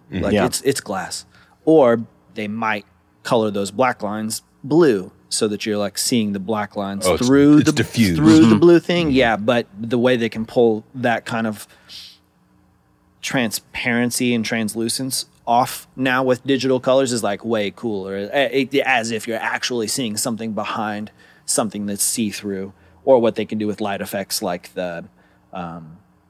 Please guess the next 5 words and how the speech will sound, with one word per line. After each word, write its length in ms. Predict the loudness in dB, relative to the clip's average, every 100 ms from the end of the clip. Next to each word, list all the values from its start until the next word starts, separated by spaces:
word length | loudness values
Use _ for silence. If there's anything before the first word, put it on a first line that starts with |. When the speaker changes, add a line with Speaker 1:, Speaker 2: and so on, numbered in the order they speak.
| _ _ _ _ _ _ _ _ _
Speaker 2:
Batmobile's 720 | -10 -4 -4 -4 -6 -6 -6
headlights, 640 | -4 -4 -2 -4 -6 -8 -6
which 240 | -6 -6
clearly 360 | -2 0 0 -4
weren't 300 | -6 -8 -12